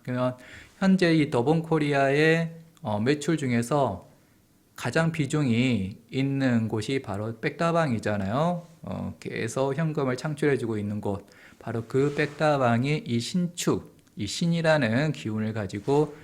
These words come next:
만들어졌던 겁니다. 그리고 이제 이천십이 년에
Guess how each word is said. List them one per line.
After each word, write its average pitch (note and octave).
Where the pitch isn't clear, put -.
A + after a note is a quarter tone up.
만들어졌던 G#2
겁니다. G#2
그리고 C#3+
이제 C#3
이천십이 D#3+
년에 C3+